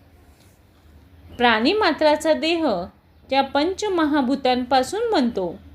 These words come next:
त्या पंचमहाभूतात पृथ्वी, आप, तेज, वायू, आकाश असा क्रम आहे.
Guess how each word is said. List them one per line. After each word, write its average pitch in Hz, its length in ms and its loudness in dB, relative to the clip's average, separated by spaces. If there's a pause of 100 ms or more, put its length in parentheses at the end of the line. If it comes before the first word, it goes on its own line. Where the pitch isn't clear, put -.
(300)
त्या 254 100 0
पंचमहाभूतात 247 1200 -2 (640)
पृथ्वी, 226 560 -2 (380)
आप, 226 340 2 (320)
तेज, 220 540 0
वायू, 196 440 -2 (220)
आकाश 185 540 -4 (360)
असा 349 280 0
क्रम 202 360 -4
आहे. 165 300 -10